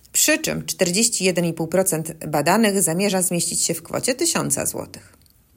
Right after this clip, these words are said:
Dzień Matki i Dzień Dziecka należą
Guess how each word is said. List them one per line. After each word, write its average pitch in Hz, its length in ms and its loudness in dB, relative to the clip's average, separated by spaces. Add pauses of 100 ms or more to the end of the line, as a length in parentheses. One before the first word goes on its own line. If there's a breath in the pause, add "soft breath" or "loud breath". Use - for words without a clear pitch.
(600 loud breath)
Dzień 277 280 2
Matki 190 640 -2
i 214 100 -2
Dzień 233 240 4
Dziecka 175 460 -2 (340 loud breath)
należą 240 460 4